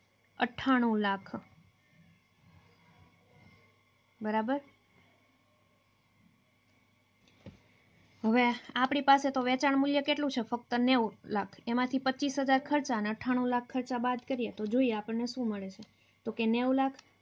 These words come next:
માઇનસ પચીસ હજાર માઇનસ અઠ્ઠાણું લાખ. તો આપણને આઠ લાખ અને પચીસ હજારની મૂડી ખોટ મળશે, માઇનસ આઠ લાખ પચીસ હજાર,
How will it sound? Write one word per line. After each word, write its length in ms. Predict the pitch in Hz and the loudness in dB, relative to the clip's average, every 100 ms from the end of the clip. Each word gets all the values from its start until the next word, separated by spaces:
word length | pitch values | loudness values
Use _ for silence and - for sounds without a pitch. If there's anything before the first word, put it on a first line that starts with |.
| - | -2
માઇનસ 440 | 226 240 220 202 | 0 2 0 -4
પચીસ 380 | - 226 - 247 262 | -10 -10 -8 -6 -4
હજાર 260 | 247 262 262 - _ _ | -2 -2 -4 -10 _ _
માઇનસ 460 | 233 240 240 208 220 - | -2 0 0 -2 -6 -10
અઠ્ઠાણું 540 | 247 240 240 208 196 | -10 -6 -4 -4 -6
લાખ. 220 | 190 196 - - _ _ _ _ _ _ _ _ _ _ - | -8 -12 -18 -20 _ _ _ _ _ _ _ _ _ _ -8
તો 20 | |
આપણને 280 | 220 233 240 240 | -6 -2 -2 -2
આઠ 240 | 240 269 - | -2 -2 2
લાખ 200 | 302 294 | 2 2
અને 140 | 277 247 | 2 0
પચીસ 440 | - 247 - 269 269 | -2 -6 -6 -4 -2
હજારની 360 | 254 226 214 | 0 0 2
મૂડી 320 | 240 262 262 | 4 4 4
ખોટ 220 | 254 220 196 | 0 -4 -4
મળશે, 380 | 196 208 - - _ _ _ _ | -6 -6 -8 -12 _ _ _ _
માઇનસ 420 | 226 240 240 202 202 - | 0 2 2 0 -6 -4
આઠ 240 | 226 226 - | -2 -2 -4
લાખ 240 | 220 220 - _ | -4 -6 -12 _
પચીસ 380 | - - 226 208 196 | -8 -6 -6 -6 -10
હજાર, 280 | 190 190 | -8 -10